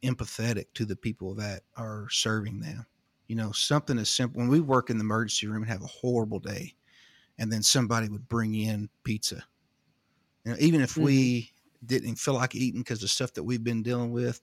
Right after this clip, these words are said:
Speaker 1: just something like that, or, you know, snacks or treats or a thank you card would come across with some flowers from somebody. Th-, that, that meant the world. You may have seen this thing, that's so small,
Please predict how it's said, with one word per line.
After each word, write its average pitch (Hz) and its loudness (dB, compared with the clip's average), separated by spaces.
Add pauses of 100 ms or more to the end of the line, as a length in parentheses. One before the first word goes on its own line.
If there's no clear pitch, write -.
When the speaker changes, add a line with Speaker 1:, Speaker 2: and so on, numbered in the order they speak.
Speaker 1:
just - -6
something 180 0
like 110 -6
that, 175 -8
or, 107 -6 (280)
you 107 -6
know, 113 -2
snacks 113 2
or - -12
treats 117 0
or 110 -2
a 107 -4
thank 135 0
you 110 -2
card 107 -4
would 123 -10
come 110 -2
across 110 -6
with - -6
some 95 -8
flowers 107 -2
from 98 -10
somebody. 104 -6 (460)
Th-, - -2
that, 165 4 (140)
that 151 -2
meant 120 -2
the 110 -6
world. 98 -8 (120)
You 143 0
may 151 4
have 131 0
seen 135 2
this 120 0
thing, 123 -2
that's 127 -2
so 127 2
small, 110 0